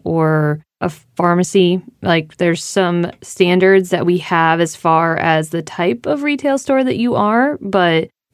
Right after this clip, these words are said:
typically our retailers are athletic focused in some capacity. That's a very loose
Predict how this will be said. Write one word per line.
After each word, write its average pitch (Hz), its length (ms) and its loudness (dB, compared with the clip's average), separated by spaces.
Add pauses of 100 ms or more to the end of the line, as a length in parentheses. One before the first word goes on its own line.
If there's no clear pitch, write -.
(160)
typically 220 800 0 (120)
our 180 160 2
retailers 156 560 0
are 156 360 0
athletic 247 440 0
focused 202 460 0
in 170 240 0
some 170 420 0
capacity. 214 680 -2
That's 214 180 -2
a 180 40 -12
very 185 200 2
loose 190 440 -2